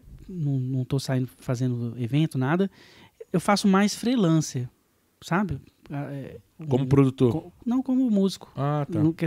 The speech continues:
Speaker 1: no quesito tocar, né?
Speaker 2: Tá, entendi.
Speaker 1: É mais freelancer, não tem alguém que eu tô, esteja fixo assim,
Speaker 2: Entendi,
Speaker 1: não, entendeu?
Speaker 2: entendi. E, e agora eu quero f-, falar de, de equipamento.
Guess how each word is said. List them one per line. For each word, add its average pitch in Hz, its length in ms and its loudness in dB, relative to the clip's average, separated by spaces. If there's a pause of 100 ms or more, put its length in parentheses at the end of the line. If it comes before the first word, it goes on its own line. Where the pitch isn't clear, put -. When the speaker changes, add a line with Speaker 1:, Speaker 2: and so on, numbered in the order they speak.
Speaker 1:
no 170 140 4
quesito 165 320 0
tocar, 208 480 2
né? 226 140 0
Speaker 2:
Tá, 110 200 0 (220)
entendi. 110 320 -4
Speaker 1:
É 143 240 0
mais 147 300 0
freelancer, 156 480 0
não 147 80 0
tem 175 260 0
alguém 160 240 0
que 151 80 -6
eu 160 60 -2
tô, 160 280 -2
esteja 151 360 -4
fixo - 420 -6
assim, 139 160 -4
Speaker 2:
Entendi, 135 140 0
Speaker 1:
não, 127 40 -2 (220)
entendeu? 185 40 -10 (100)
Speaker 2:
entendi. 113 340 -8 (720)
E, 208 160 0 (240)
e 175 220 4 (100)
agora 147 300 4
eu 156 40 6
quero 156 220 2
f-, - 220 -8
falar 143 320 2
de, 147 500 -2
de 123 140 -6
equipamento. 131 560 -2